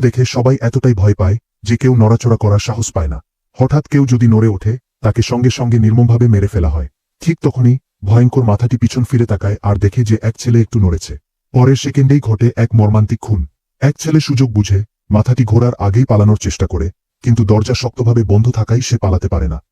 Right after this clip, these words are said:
এই সময় সেই ভয়ঙ্কর মাথাটি আবার ফিরে তাকায়, আর সঙ্গে সঙ্গে দুইজনকে হত্যা করে ফেলে। এরপর সে সন্তুষ্ট হয়ে আবার পিছনে ফিরে। এভাবে চলতে থাকে। এ সময় একটি ছেলে দেখতে পায় সেই মাথাটির পেছনে একটি গোপন সুইচ আছে আছে। সে তখন সিদ্ধান্ত নেয় সেই সুইচ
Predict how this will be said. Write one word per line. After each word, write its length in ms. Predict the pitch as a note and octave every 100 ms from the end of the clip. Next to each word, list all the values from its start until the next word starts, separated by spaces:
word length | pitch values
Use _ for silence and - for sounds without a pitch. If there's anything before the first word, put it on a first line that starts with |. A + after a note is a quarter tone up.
| _ _
এই 120 | D3
সময় 300 | D3+ D3+ C#3+
সেই 220 | D3 C#3+ C3
ভয়ঙ্কর 400 | A2+ A#2+ A#2 A#2
মাথাটি 340 | G2+ A#2 A#2+ A#2+
আবার 220 | F#2+ G2+
ফিরে 220 | - A2
তাকায়, 320 | G2+ F2 E2+ G#2 _ _ _
আর 120 | G#2
সঙ্গে 280 | - B2+ C3
সঙ্গে 280 | C3 B2 B2+
দুইজনকে 420 | A2 G#2+ A#2 B2+
হত্যা 280 | A2+ A2 A2
করে 180 | G2+ E2
ফেলে। 220 | - C#2+ - _ _ -
এরপর 300 | C3+ C#3 D3
সে 160 | - B2+
সন্তুষ্ট 420 | - B2 B2 -
হয়ে 220 | A2+ A2 A#2+
আবার 220 | G#2 G#2 G#2+
পিছনে 320 | A2+ - A2+
ফিরে। 260 | - G2+ - - _ _
এভাবে 280 | B2 B2+ D3+
চলতে 300 | D3+ B2+ A2+
থাকে। 280 | A2+ F#2 - - _ _ -
এ 80 | C3+
সময় 320 | D3+ C#3+ D3+
একটি 180 | B2+ A#2
ছেলে 240 | - C3 C3+
দেখতে 240 | A#2 -
পায় 200 | - F#2 C3+
সেই 200 | - C3+
মাথাটির 420 | A#2+ A2 A#2+ A#2
পেছনে 280 | G#2 - G#2+ A2+
একটি 200 | A2 -
গোপন 280 | F#2+ A2 C3
সুইচ 260 | C3+ C#3 B2+
আছে 200 | - - F#2+
আছে। 220 | - F2 - _ _ -
সে 140 | - C#3
তখন 220 | C3 C3+
সিদ্ধান্ত 400 | A#2+ B2 B2+ C3+
নেয় 240 | B2 G#2+ C3
সেই 240 | - C3+
সুইচ 260 | - D3